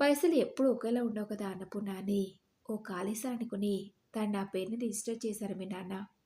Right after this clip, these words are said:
ఇక మీదట ఎలాగూ నాకు దాని అవసరం లేదు కాబట్టి దాన్ని నీకు చెందాల వీలునామా రాశాను. నా బంగారంతో పాటు ఆ స్థలం కాగితాలను కూడా భద్రపరిచి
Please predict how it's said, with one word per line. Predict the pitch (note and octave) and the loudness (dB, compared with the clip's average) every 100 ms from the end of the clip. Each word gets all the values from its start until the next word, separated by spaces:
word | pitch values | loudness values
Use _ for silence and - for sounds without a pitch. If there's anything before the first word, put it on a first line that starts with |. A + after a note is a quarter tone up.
| _ _ _ _ _ - | _ _ _ _ _ -8
ఇక | A3 | -6
మీదట | G#3 F#3+ G3 A#3+ A#3 | -6 -4 -4 -2 0
ఎలాగూ | G3+ G3 G3+ A3+ G#3 G3+ - - - - - | 0 0 -2 0 -2 -4 -12 -20 -20 -20 -4
నాకు | C#4 C#4+ | 0 0
దాని | C#4 C#4+ | 0 0
అవసరం | G#3+ G3+ B3+ | 0 -2 -2
లేదు | A#3+ G#3 | -2 -2
కాబట్టి | - G3+ G3 G#3 G3+ G3 - _ _ _ | -6 -10 -4 0 0 -2 -8 _ _ _
దాన్ని | G#3+ G3+ F#3 | -4 -2 -4
నీకు | F#3 - | -8 -8
చెందాల | G3 F#3+ A3+ | -8 -4 -4
వీలునామా | B3 G3+ G3+ G#3 A#3+ | -2 -2 -2 -2 -4
రాశాను. | F#3+ F3+ G3 G3 - - _ _ _ _ _ _ _ A#3 | -6 -6 -8 -6 -8 -12 _ _ _ _ _ _ _ -4
నా | G#3 | -2
బంగారంతో | F#3 G3 G#3 A#3 A#3 G#3 | -2 -4 -4 -4 -4 -6
పాటు | - G3+ G#3+ G3+ G3+ _ - - - _ | -8 -6 -4 -4 -6 _ -20 -20 -20 _
ఆ | C#4 C#4 | 2 2
స్థలం | C#4 C#4+ D#4+ | 2 0 0
కాగితాలను | D#4+ G#3 G3+ A#3+ A#3+ | -2 -4 -2 -2 -2
కూడా | A#3+ A#3 | -2 -6
భద్రపరిచి | - - G#3+ G#3+ G3+ - G#3+ | -6 -8 -8 -8 -8 -4 -4